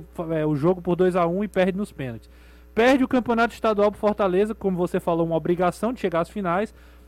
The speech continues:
mas acaba não, não superando o rival. Na Copa do Brasil, pega o Fortaleza também, e aí a Copa do Brasil talvez tenha sido o maior desastre, né? Fortaleza passou mesmo,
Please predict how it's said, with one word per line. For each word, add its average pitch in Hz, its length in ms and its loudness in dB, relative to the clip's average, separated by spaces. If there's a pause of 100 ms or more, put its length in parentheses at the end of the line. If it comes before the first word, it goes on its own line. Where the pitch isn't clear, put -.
(540)
mas 185 260 2
acaba 190 380 2
não, 196 280 -2
não 190 140 -2
superando 196 420 -2
o - 20 2
rival. 165 320 0
Na 220 200 0
Copa 254 280 0
do 233 80 0
Brasil, 190 320 0
pega 254 260 -2
o 233 40 -4
Fortaleza 214 520 -2
também, 202 540 -4 (400)
e 190 80 0
aí 180 240 2
a 254 80 0
Copa 196 240 0
do 190 80 4
Brasil 180 260 2
talvez 190 300 0
tenha 208 140 -4
sido 196 200 -8
o 202 60 -2
maior 196 300 -4
desastre, 185 500 -6
né? 135 100 -8
Fortaleza 151 520 -6
passou 175 440 -4
mesmo, 196 400 -4